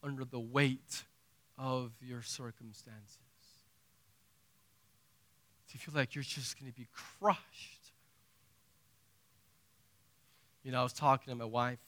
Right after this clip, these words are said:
last night about how God allows things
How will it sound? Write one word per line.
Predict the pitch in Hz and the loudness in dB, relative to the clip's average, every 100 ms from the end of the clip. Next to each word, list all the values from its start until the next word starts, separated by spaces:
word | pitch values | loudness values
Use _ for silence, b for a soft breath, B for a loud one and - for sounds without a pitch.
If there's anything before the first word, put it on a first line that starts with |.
| - | -2
last | 123 117 117 - | 0 0 -2 -6
night | 127 117 - _ _ _ _ _ - | -2 -2 -6 _ _ _ _ _ -20
about | 117 123 120 - | -2 2 2 2
how | 131 117 101 _ _ _ _ _ _ _ _ - B B - | 2 2 -2 _ _ _ _ _ _ _ _ -20 B B 0
God | 127 135 | 2 4
allows | 135 131 127 117 - | 4 4 2 -2 -6
things | 135 123 110 104 - | -6 -6 -8 -14 -18